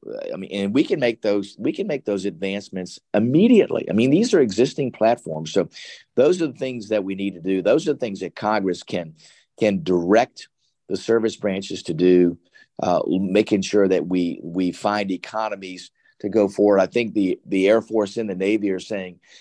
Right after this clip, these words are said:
and the Navy especially has said, "Hey, listen, we don't need to reinvent the wheel because the,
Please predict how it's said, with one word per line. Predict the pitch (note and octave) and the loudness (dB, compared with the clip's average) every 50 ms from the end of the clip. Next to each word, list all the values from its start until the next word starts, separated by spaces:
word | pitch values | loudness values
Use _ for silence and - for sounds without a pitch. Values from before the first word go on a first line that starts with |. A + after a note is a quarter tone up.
| _ - | _ -2
and | G2+ G2 | 2 2
the | G2 | 4
Navy | G2 G#2 G#2+ A#2+ B2+ A#2+ G2+ | 6 6 6 6 6 4 2
especially | F#2 - - - A#2 C#3+ C#3+ - G2+ F#2+ | 0 0 0 0 0 0 0 -2 -4 -4
has | F#2+ - | -4 -2
said, | - G#2+ G2 | -2 -2 0
"Hey, | A2 A#2 | 0 0
listen, | A#2 A2 A2+ A2+ - G2+ F2+ F2+ F#2 D#2 | 0 0 -2 -2 -2 -8 -10 -10 -10 -2
we | E2 A2 C3+ | 2 2 4
don't | D3 B2+ | 4 2
need | G2+ F#2+ F2 E2+ | 2 0 0 0
to | |
reinvent | F#2 G2+ G2+ F#2+ F2 G2 G2 F#2+ - | -2 -4 -4 -2 -2 -2 -2 -2 -4
the | F2+ | -6
wheel | F2 G2 G#2+ A#2+ A#2 | -4 -2 0 0 0
because | G2+ F#2+ G2 G2 G2+ F#2 F2+ F#2 | -2 -4 -6 -4 -4 -6 -6 -4
the, | F2 F2+ E2+ | -4 -4 -4